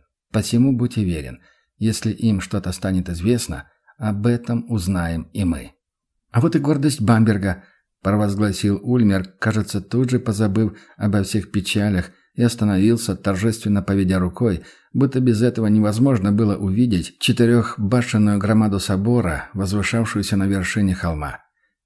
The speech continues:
«Императорский собор, поистине чудо Божьего благоволения и труда рук человеческих». Нессель остановилась, подняв голову и глядя на уходящую ввысь стены с немым восхищением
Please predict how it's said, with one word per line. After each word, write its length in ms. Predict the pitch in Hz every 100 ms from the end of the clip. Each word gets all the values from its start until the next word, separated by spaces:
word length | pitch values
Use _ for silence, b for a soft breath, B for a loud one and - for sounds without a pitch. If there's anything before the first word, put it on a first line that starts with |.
| -
«Императорский 640 | 120 113 117 117 127 -
собор, 420 | 131 131 101 107 b b b _
поистине 480 | 113 143 - 135 123
чудо 360 | - 147 127 113
Божьего 500 | 107 131 120 117 107
благоволения 880 | 104 113 123 120 123 131 120 117
и 40 | 107
труда 380 | - 131 120
рук 260 | 110 120 104
человеческих». 760 | - 104 101 90 85 - 73 - _ _ _ _ _
Нессель 420 | 87 98 - 107
остановилась, 760 | 101 - 107 110 113 98 80 -
подняв 600 | - 92 92 90 82 76
голову 540 | 87 117 101 85 85 b b b
и 100 | -
глядя 380 | 98 117 117 107
на 160 | 104 104
уходящую 640 | - 104 117 107 - 98
ввысь 360 | 92 90 107 -
стены 440 | - 113 117 107
с 80 | 90
немым 300 | 95 107 110
восхищением 920 | 95 92 90 85 - 107 110 107 104